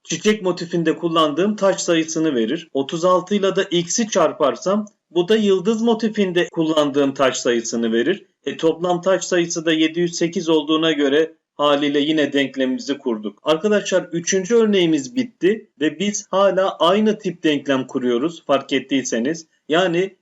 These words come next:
üçüncü örneğimizin denklemine bakmanızı istiyorum. Şimdi ikinci örneğimizin denklemine bakın şurada. Birinci örneğimizin denklemine bakın. Demek ki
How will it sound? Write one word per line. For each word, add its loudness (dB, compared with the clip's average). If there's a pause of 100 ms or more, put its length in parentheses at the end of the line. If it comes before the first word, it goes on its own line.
üçüncü -2
örneğimizin 0
denklemine 0
bakmanızı -2
istiyorum. -2
Şimdi -2
ikinci -2
örneğimizin 0
denklemine 0
bakın -4
şurada. 0
Birinci 0
örneğimizin 2
denklemine 0
bakın. -4 (140)
Demek 0
ki 0